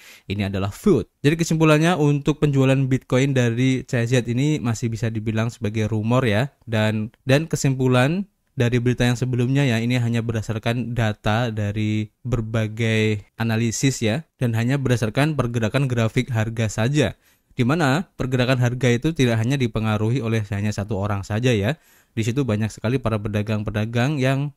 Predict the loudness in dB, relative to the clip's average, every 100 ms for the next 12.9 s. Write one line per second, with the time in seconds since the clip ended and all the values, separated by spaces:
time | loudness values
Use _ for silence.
0 | _ -4 -4 -4 -6 -4 -4 -2 -4 -2
1 | -2 -2 0 0 -2 -6 -12 -4 0 0
2 | 0 -2 -2 -2 -2 -2 -2 -2 -2 0
3 | 0 0 -2 -4 -4 -2 -4 -4 -4 -4
4 | -2 -4 -2 0 0 0 -2 -6 -6 -6
5 | -2 0 0 0 -4 -4 -2 -2 -2 -2
6 | -4 -4 -2 -2 -2 -4 -8 -12 -6 -2
7 | -2 -4 _ -6 -2 0 0 0 0 2
8 | 2 2 2 2 -2 -2 0 -2 0 0
9 | 0 -4 _ 0 0 0 0 0 0 2
10 | 2 2 2 0 2 2 2 0 0 2
11 | 2 0 -2 0 0 2 0 2 2 4
12 | 2 2 0 0 0 0 -2 -14